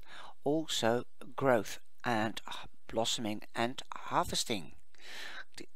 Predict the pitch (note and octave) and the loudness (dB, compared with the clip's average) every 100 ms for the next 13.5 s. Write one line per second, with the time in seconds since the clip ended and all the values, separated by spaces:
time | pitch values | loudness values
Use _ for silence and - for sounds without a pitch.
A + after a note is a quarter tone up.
0 | - C3 A2 - A#2+ - C#3 B2+ - B2+ | -4 0 0 0 -2 0 0 0 2 2
1 | A#2+ G2+ G2 - D3 C3+ - D3+ F3+ - | 2 0 -2 -2 -2 0 6 8 8 6
2 | A2 D2 - - - - - - - C3 | 2 2 -4 -6 -6 -6 -4 -4 -2 0
3 | - B2+ - A2+ B2+ - E3 E3+ - - | 0 -2 -2 0 0 4 4 4 0 -2
4 | G#2 G#2+ - - - - - B2 - F2+ | -2 -2 -4 -4 -2 0 0 -2 -2 -4
5 | A2 - - C#3+ - - - C3 A2+ - | -4 -6 -4 -4 -2 -2 0 -2 -2 0
6 | - - - - - - - - - - | 0 0 -2 -4 -6 -6 -6 -6 -6 -6
7 | - - - - - - - - - - | -6 -6 -6 -6 -6 -6 -6 -6 -6 -6
8 | - - - - - - - F#3+ - B3 | -6 -6 -6 -6 -2 2 4 2 0 0
9 | C#4+ - - D#3+ E3 - A#2+ B2+ - - | 0 4 8 8 6 2 4 4 4 0
10 | - G2 - - C#3 C3 D#3 E3+ B2+ F#2+ | 2 0 0 0 2 6 8 8 6 2
11 | - - C3 B2+ B2+ D3+ F#3 D#3+ A#2 - | 0 0 2 2 6 8 10 8 4 0
12 | - G#2 A#2 - B2 - G2+ A2 - - | 0 4 4 4 0 2 0 0 -2 2
13 | G#2 C3+ C#3 A2 | 6 6 6 4